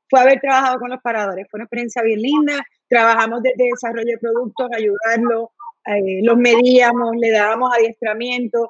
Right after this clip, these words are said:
trabajar ese producto con mucho orgullo y le hicimos mercadeo de marca también a los paradores y a los mesones gastronómicos. Así que donde paraba una cosa, habían eventos, venían, o sea, en turismo no había manera de tú estar un minuto sin hacer nada,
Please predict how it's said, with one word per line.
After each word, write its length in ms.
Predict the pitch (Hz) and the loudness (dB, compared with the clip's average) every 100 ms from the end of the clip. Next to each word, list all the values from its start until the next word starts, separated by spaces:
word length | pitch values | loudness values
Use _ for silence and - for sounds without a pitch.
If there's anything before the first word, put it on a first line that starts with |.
| - - | -10 -6
trabajar 360 | - 226 233 247 | 0 2 2 0
ese 160 | 247 247 | -2 -2
producto 580 | 269 269 240 294 262 | 0 0 -2 -2 -4
con 160 | - 226 | -4 -6
mucho 240 | 214 240 | -6 -2
orgullo 500 | 262 285 294 247 233 - - - | -2 0 0 0 0 -4 -10 -2
y 120 | 302 | 0
le 80 | 269 | 0
hicimos 320 | - 233 233 | 0 -2 0
mercadeo 460 | 262 254 240 226 233 | -4 -2 0 2 0
de 60 | |
marca 300 | 208 208 220 | -2 -4 -4
también 320 | 202 196 202 | -6 -4 -4
a 60 | 196 | -4
los 80 | 214 | -6
paradores 480 | 214 202 202 277 359 | -4 -2 0 2 2
y 60 | |
a 60 | 285 | 0
los 100 | 233 | -2
mesones 420 | 214 214 247 320 | -6 -6 -6 -4
gastronómicos. 640 | 233 196 196 175 156 - _ _ _ _ | -6 -8 -14 -14 -14 -20 _ _ _ _
Así 160 | - 233 | -6 0
que 600 | 277 277 254 226 214 - _ _ _ _ | 4 6 6 4 2 -6 _ _ _ _
donde 260 | - 277 277 | 0 2 2
paraba 300 | 269 262 262 | 2 2 0
una 160 | 339 349 | -4 -6
cosa, 380 | 330 359 349 | -4 -6 -6
habían 200 | 302 277 | -8 -6
eventos, 460 | 311 294 320 320 302 | -8 -8 -10 -8 -8
venían, 420 | 240 254 294 294 | -6 -8 -10 -10
o 80 | 277 | -10
sea, 120 | 302 | -8
en 60 | 269 | -8
turismo 340 | 277 269 277 | -6 -6 -6
no 80 | 302 | -4
había 140 | 302 311 | -4 -4
manera 380 | 302 294 294 277 | -4 -2 0 2
de 100 | 262 | 2
tú 340 | 262 262 262 | 2 2 4
estar 260 | 262 262 240 | 2 0 -2
un 120 | 247 | -2
minuto 440 | 254 247 247 247 233 | -4 -4 -2 0 -2
sin 220 | - 226 | -6 -8
hacer 220 | 233 226 | -8 -10
nada, 420 | 214 185 185 - | -6 -4 -4 -8